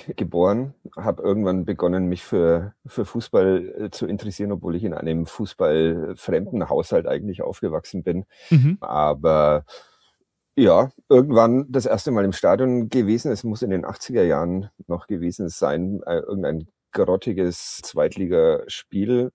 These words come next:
Speaker 1: und dann nicht mehr weggekommen von diesem Verein und irgendwann das Ganze dann auch noch zum, zum Beruf gemacht, so dass ich jetzt wirklich so eng verbunden mit diesem ersten F C Nürnberg bin, wie man sich's vielleicht nicht immer wünscht.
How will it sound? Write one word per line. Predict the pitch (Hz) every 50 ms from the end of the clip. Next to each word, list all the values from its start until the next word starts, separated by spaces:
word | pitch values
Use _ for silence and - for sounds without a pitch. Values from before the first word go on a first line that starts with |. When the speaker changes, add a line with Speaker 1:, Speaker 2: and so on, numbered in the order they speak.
| _ _ -
Speaker 1:
und | 92 85 82 80 80 80 80 76 - - - _ _ - - - _ _ _ _ _ - - -
dann | - 87 87 85
nicht | 85 -
mehr | 120 123 117 123
weggekommen | 131 - 110 82 - 87 80 85 87
von | - - 90 80
diesem | 92 90 80 92 92
Verein | 87 95 67 - 78 101 123 143 143
und | - - 101 98 98 90 85 - - - - - -
irgendwann | - 110 101 98 113 101 92 101 101 95 98
das | 95 98 - -
Ganze | 92 87 87 - -
dann | 95 95 85 65
auch | 85 85
noch | 95 95 85 -
zum, | - - - 98 90 90 87 90 95 95 _ _
zum | - - 113 104 90
Beruf | 104 101 95 101 113 - -
gemacht, | 120 104 104 113 127 - -
so | - 104
dass | - 98 92 98
ich | 92
jetzt | 101 98 82 - - - -
wirklich | 104 101 90 98 107 101 - 113 101 95 - - - _ - - - - - - _ _ -
so | - - - - 107 104 123
eng | - - 101 98 113
verbunden | - - 120 92 - 107 104 107 - 110
mit | 104 92 -
diesem | 107 98 98 101 92 95 92 82 -
ersten | - 82 92 - - 104
F | 85 -
C | - -
Nürnberg | 95 85 87 92 90 90 85 82 - - _ _
bin, | - 95 82 87 87 76
wie | 78 87 90
man | 92 85
sich's | - - 113 104 -
vielleicht | - - 98 101 120 - -
nicht | 113 117 -
immer | 101 110 104 98
wünscht. | 82 76 73 71 - - -